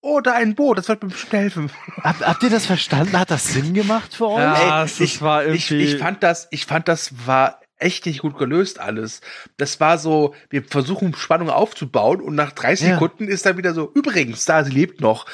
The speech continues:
Speaker 1: Und ich muss auch ganz ehrlich gestehen, ich fand, also ich find, Grauer Wurm ist, ist eine interessantere Figur als Missandei. Und ich find aber, beide haben jetzt, äh,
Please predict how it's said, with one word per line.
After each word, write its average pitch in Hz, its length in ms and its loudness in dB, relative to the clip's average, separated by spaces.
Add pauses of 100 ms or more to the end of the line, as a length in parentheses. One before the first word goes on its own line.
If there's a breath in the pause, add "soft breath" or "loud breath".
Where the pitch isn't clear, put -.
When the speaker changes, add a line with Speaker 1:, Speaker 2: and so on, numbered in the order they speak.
(260 loud breath)
Speaker 1:
Und 147 280 -2
ich 143 120 -10
muss 196 160 -2
auch 196 100 0
ganz 185 260 -2
ehrlich 165 240 -4
gestehen, 175 380 -2
ich - 180 -6
fand, - 460 -4
also 139 140 -8
ich - 180 -12
find, 185 220 -6 (720 loud breath)
Grauer 170 400 2
Wurm 185 200 4
ist, - 320 -6
ist 180 200 -8
eine 165 100 0
interessantere 165 540 -4
Figur 151 180 0
als 139 140 -4
Missandei. 113 600 -2 (380 soft breath)
Und 131 240 -10
ich 143 160 -2
find 170 140 -6
aber, 143 160 2
beide 139 480 2
haben 143 160 0
jetzt, - 380 -6
äh, 127 360 0